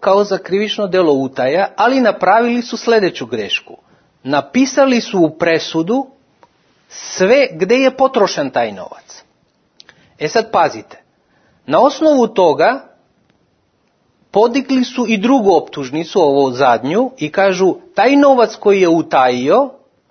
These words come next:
on je prao preko ovih osamnaest ljudi. I sad ova, ova nova optužnica je za pranje novca,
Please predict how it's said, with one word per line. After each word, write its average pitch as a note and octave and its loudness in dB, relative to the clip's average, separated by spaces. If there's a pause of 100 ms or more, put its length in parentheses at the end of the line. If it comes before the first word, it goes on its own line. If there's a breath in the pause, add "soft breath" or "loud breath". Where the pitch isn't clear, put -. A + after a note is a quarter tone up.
(140)
on G3+ 2
je A#3+ 0
prao A3+ 0 (100)
preko G#3+ -2
ovih F#3+ 0
osamnaest E3+ -4
ljudi. A2 -8 (500)
I C3 -10
sad F3 0
ova, G3 4 (280 loud breath)
ova D#3+ 0
nova G#3+ 2
optužnica B3 -2
je A3 4
za F#3+ 0
pranje G3+ 0
novca, G#2+ -8